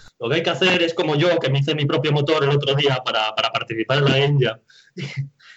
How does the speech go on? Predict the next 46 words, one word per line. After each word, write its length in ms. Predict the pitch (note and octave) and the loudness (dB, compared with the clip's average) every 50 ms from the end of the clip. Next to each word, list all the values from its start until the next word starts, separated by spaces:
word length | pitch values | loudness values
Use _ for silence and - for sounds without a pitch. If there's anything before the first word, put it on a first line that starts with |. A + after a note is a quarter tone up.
| _ _ | _ _
Y 60 | B2+ B2 | -8 -6
estaba 300 | - A#2+ A#2 A#2 B2+ B2+ | -2 0 0 0 0 0
con 120 | B2 B2 | 0 0
un 100 | B2+ A#2+ | 0 0
motor, 400 | B2 B2 B2 B2+ B2 B2+ A#2+ - - | -2 -2 -2 -2 0 0 0 -2 -2
obviamente, 420 | A2+ A2+ A#2 B2 B2+ A#2+ A#2+ A#2 | -2 -2 0 0 0 -2 0 0
arcaico 480 | A2 A2 - - A#2 A#2+ B2+ B2+ - G#2+ | -2 -2 -2 -2 -2 -2 0 0 -2 -4
y 120 | G2 - | -4 -4
que 80 | G2+ G2+ | -6 -8
no 100 | G2 - | -6 -2
podía 240 | A#2+ A#2+ B2 B2 A#2+ | 0 0 2 2 2
hacer 180 | A#2+ C3+ B2+ | 2 0 0
prácticamente 500 | - B2 - - A2+ A2 A2+ A2+ A2 A#2 B2 | 0 -2 -2 -2 -2 -2 -4 -4 -4 -4 -2
nada, 160 | C3+ - - | -4 -4 -6
porque 160 | - _ _ | -8 _ _
lo 60 | - E2+ | -14 -10
había 160 | F#2 F#2+ G2 | -6 -6 -6
hecho 400 | F#2+ - G#2+ G#2 G#2 A2 - - _ _ | -4 -2 0 0 0 0 -4 -8 _ _
en 160 | - A2+ A2+ | -4 -4 -2
cuatro 360 | A#2+ B2+ A#2+ A#2+ A#2 A#2 A#2+ A#2 | 0 0 0 0 2 2 2 4
días, 340 | A#2+ B2+ B2+ C3+ - - - - - - _ _ _ | 4 4 4 2 -2 -6 -12 -20 -20 -20 _ _ _
pero 260 | D3 C3+ D3+ E3 - | -2 0 0 0 0
para 240 | D3 C3 B2 A2 G#2+ | 0 0 0 0 0
él 200 | A#2+ B2 - - | 0 0 -2 -4
ese 200 | B2+ C3 C#3 D3+ | -4 -4 -4 -2
era 200 | C3+ C#3+ C#3+ C3+ | -2 0 0 0
el 100 | B2+ A#2 | 0 -2
espíritu 520 | G#2 - - - A#2 B2 B2+ B2+ - G#2 F2+ | -4 -8 -8 -8 -8 -6 -6 -6 -8 -8 -6
real 260 | F#2+ F#2+ G#2 A2 G#2+ | -4 -4 -4 -4 -4
de 60 | G#2 | -6
la 100 | G2 F2+ | -6 -6
Game 220 | F2 F#2+ G2+ G2 F#2 | -6 -8 -8 -10 -12
Jam, 140 | - D#2+ - _ _ _ F2 E2+ - - | -16 -20 -20 _ _ _ -20 -18 -8 -6
darse 400 | G2 G2+ G2+ - - A#2 A2+ A2+ A#2 | -4 -4 -4 -4 -4 -4 -2 -2 -2
con 160 | A#2+ G#2+ G2+ | -2 -2 -2
lo 100 | G2 G2+ | -2 -2
más 260 | G2+ A2 A2+ A2 A2 | -2 -2 -2 -2 -4
bajo 300 | - A#2 G#2+ - - A2 | -4 -4 -4 -2 -2 -2
del 160 | G#2+ A2+ A2 | -2 -2 -2
código 420 | A2+ A2 G#2+ A#2 A#2 A#2+ A#2 A2+ G#2+ | -2 -2 -2 0 0 0 0 0 0
y, 400 | G2+ G2 G2 - A2 G2+ F#2+ - | 0 0 -2 -4 -8 -8 -10 -12
y, 60 | - G2 | -18 -18
y 140 | G2 F#2+ - _ _ - - - - - _ _ _ _ _ _ _ _ _ - - - - | -18 -20 -20 _ _ -20 -20 -20 -20 -20 _ _ _ _ _ _ _ _ _ -18 -18 -8 -4
era 200 | C3+ A#2+ A2 A2 | -2 0 0 0
lo 60 | A2+ | 0
importante. 600 | G#2+ F#2 - G2 F#2+ G#2 G2 F#2+ F#2+ F#2 - - | -2 -2 -4 -4 -4 -2 -4 -4 -4 -8 -14 -16